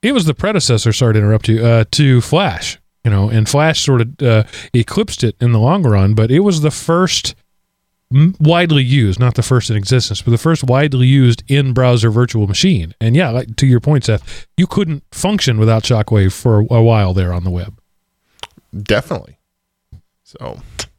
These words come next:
Speaker 2: yeah, man, look, look at progress. Kids today, they'll never know.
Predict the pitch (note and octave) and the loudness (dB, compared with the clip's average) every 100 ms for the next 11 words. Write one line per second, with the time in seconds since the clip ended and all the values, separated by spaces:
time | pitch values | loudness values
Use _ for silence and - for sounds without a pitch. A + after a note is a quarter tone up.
0 | _ _ _ _ _ _ _ A#2 A#2+ C3+ | _ _ _ _ _ _ _ -4 0 0
1 | B2+ G#2 - - D3 D#3+ D3 A2 G#2 - | 0 -4 -10 -4 0 2 2 0 -4 -12
2 | - E3 F3 D#3+ F#3 A3 - - - - | -8 -8 -8 -4 -4 0 -2 -2 -10 -4
3 | A#2+ C#3+ C3 B2 G2+ F2+ - - - - | -2 0 0 0 0 -2 -8 -10 -20 -20
4 | - - C4 G3 - G3+ A3 G#3 A3 G#3+ | -8 -2 0 0 -2 0 2 2 2 2
5 | G#3+ G#3+ A3+ G#3+ A3 A3 A3+ A3+ A3 F#3 | 2 2 2 2 0 2 4 4 4 4